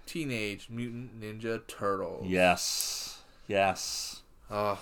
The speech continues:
Speaker 1: where to even begin with the Teenage Mutant Ninja Turtles?
Speaker 2: I, I just, I, I wanna point out, I, I was showing Jordan, Jordan, Jordine?
Speaker 1: <laughs> Jordine.
Speaker 2: Ooh, Jardine. Oh, oui, oui. <laughs> Usually I have a copious amount of notes for our topics,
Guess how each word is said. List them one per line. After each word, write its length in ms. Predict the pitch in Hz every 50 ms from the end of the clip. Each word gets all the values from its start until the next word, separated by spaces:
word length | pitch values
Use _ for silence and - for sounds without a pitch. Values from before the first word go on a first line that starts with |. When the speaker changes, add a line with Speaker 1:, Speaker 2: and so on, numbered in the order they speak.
| - -
Speaker 1:
where 140 | 117 131
to 60 | 151 160
even 260 | 135 127 123 120 107 98
begin 400 | 95 92 - - 110 113 113 110
with 160 | 107 98 -
the 60 | 98
Teenage 420 | - - - 107 107 104 104 98
Mutant 280 | 98 98 98 95 98 98
Ninja 120 | 98 95
Turtles? 640 | - - 101 95 95 95 101 104 104 - - - - 123
Speaker 2:
I, 160 | 170 170 165 -
I 160 | - - 165 165
just, 320 | 156 180 147 - - - - -
I, 580 | - - - - - - - - - - - 123
I 20 |
wanna 200 | 120 139 143 147
point 300 | 139 - - 139 131 123
out, 160 | 117 107 104
I, 180 | 110 113 117 120 117
I 100 | - 120
was 140 | 113 117 113
showing 480 | - - - 139 127 123 123 123 117
Jordan, 720 | 104 104 127 120 117 117 110 117 110 107 107 107 104 107 - - - 98
Jordan, 480 | 98 117 113 110 90 95 92 92 92 - - _ - -
Jordine? 600 | - 110 98 98 90 107 123 156 208 269 311 285 - - 156 - - 147
Speaker 1:
<laughs> 260 | - - - - -
Jordine. 600 | - 107 110 110 104 92 87 87 85 92 101 98
Speaker 2:
Ooh, 360 | 92 92 98 139 190 165 104
Jardine. 840 | 87 92 90 90 87 87 123 175 247 196 113 95 90 85 85 85 85
Oh, 560 | 87 98 135 185 165 107 92 90 87 85 87
oui, 180 | 92 98 113 117
oui. 420 | 110 110 147 226 226 123 92 90 - 117 110 - - - - -
<laughs> 400 | - - - - - - - -
Usually 460 | 120 131 175 202 202 180 160 143 135
I 100 | 131 127 117
have 280 | 117 131 123 120 113
a 60 | 117 101
copious 440 | - - 139 127 - 127 117 - -
amount 280 | 120 110 104 101 98
of 100 | 95 87
notes 560 | 90 104 101 92 85 - - - - - - -
for 300 | - - - 120 117 -
our 160 | - 107 101
topics, 680 | - - 110 95 - - 98 - - - - - -